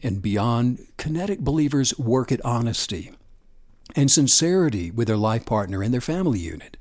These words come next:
Don't lie to them. They should know all of the important things about you and your life. But at the same time, and this is so vital, at the same time, kinetic believers understand to keep the mystery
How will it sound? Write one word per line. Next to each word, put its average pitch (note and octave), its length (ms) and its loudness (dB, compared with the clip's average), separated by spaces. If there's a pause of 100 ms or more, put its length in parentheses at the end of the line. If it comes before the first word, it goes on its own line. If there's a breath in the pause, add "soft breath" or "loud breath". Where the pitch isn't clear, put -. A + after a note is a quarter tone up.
(680 loud breath)
Don't C3 300 4
lie A#2 320 4
to C3+ 120 2
them. E3+ 340 0 (680)
They F3+ 100 2
should G3 200 2
know G3+ 140 4
all G#3 240 4
of A3 80 0
the G#3 60 4
important F3+ 400 2
things A3+ 300 2
about E3+ 240 4
you F3 180 8
and A#3 160 4
your C#3+ 140 8
life. - 540 -4 (560 loud breath)
But G3 120 4
at G3 120 0
the F3 80 4
same F#3+ 340 4
time, F#3 540 -2
and D#3 260 0
this D3 100 0
is C3+ 100 2
so B2 160 4
vital, F#2 440 -4
at C#3 80 -8
the A#2+ 80 -2
same F3 320 4
time, D3 240 4
kinetic C#3 360 2
believers A#2+ 540 4 (640 loud breath)
understand C#3 840 4 (200)
to B2 100 -4 (160)
keep - 420 0
the C#3 120 2
mystery C3+ 720 2